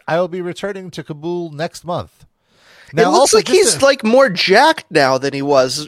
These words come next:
Speaker 2: in the early pictures we saw when we first talked about him. He seems, like, thicker.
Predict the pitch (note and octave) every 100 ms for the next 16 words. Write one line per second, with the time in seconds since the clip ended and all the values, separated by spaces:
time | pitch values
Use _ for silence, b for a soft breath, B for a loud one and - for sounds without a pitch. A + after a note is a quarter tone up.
0 | - D#3 D3+ D3+ D3+ C#3 C#3 - B2+ -
1 | C#3+ C#3+ C#3 D3+ B2+ A#2 A#2+ - A3 -
2 | - C3+ A#2 - - G#2+ A2+ A2+ C3 -
3 | G#3+ F#3+ F3 E3 C#3 - _ _ _ _
4 | _ _ - B3+ C#4 E3+ G#2+